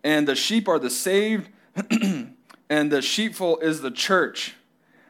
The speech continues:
Uh, Christ's messiahship and deity were questioned in this chapter, so that's why he brought thi-, this analogy. <clears throat> And then, uh, Christ, he was affirming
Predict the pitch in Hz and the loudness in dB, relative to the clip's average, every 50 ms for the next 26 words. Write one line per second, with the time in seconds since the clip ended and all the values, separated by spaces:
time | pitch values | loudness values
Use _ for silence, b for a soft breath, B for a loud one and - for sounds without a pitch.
0 | b b b _ _ _ - 139 139 127 127 - - - 170 160 175 185 175 - | b b b _ _ _ 2 2 2 2 0 -4 0 2 4 4 4 2 0 -2
1 | 165 151 156 143 131 135 - 175 165 170 185 180 175 - - 202 196 190 190 - | -6 -4 -4 -2 -2 -2 -2 0 2 2 2 2 0 0 2 2 2 2 0 -4
2 | - 143 143 135 131 127 127 127 139 165 180 180 170 175 - 190 185 185 185 185 | -4 -4 -2 0 0 -2 -2 -4 -4 0 0 0 0 0 -2 -2 -2 -2 -4 -6
3 | B B B B 139 147 143 - - 190 180 180 180 - 170 160 143 139 143 170 | B B B B 0 0 0 0 2 4 4 4 4 0 0 -2 -2 2 4 4
4 | 180 175 - - - 170 170 170 - - 165 160 165 147 147 151 151 - 175 160 | 4 4 0 0 2 2 2 2 0 -2 -4 -4 -2 0 0 0 0 2 2 2
5 | 156 156 160 170 160 156 143 143 147 147 143 123 - - 156 147 143 117 135 139 | 2 2 0 -4 -4 0 2 4 4 4 2 2 0 -2 0 0 0 0 -2 -6
6 | 131 131 - 135 127 139 165 185 180 170 151 - 131 117 104 87 B B B B | -6 -6 -4 -4 -2 0 2 2 2 2 0 0 -4 -6 -8 -8 B B B B
7 | B B B B B - 214 - 220 226 220 202 190 143 110 - - _ _ _ | B B B B B -6 -2 -2 0 0 2 2 0 0 -4 -8 -14 _ _ _
8 | _ _ _ _ _ _ _ _ _ _ _ _ _ _ 147 143 143 147 147 135 | _ _ _ _ _ _ _ _ _ _ _ _ _ _ -4 -2 0 -2 0 2
9 | 127 131 123 123 123 - - 185 185 214 214 220 220 - b b b b b b | 2 2 2 0 -2 -2 0 0 2 2 0 0 -2 -8 b b b b b b
10 | _ - 185 180 180 170 160 151 147 - - 151 143 - - - - 196 214 240 | _ -4 0 2 4 4 4 4 2 -2 -2 -4 -4 -4 -6 0 4 4 6 6
11 | 247 233 190 156 139 123 110 104 | 4 4 2 2 0 -2 -2 -4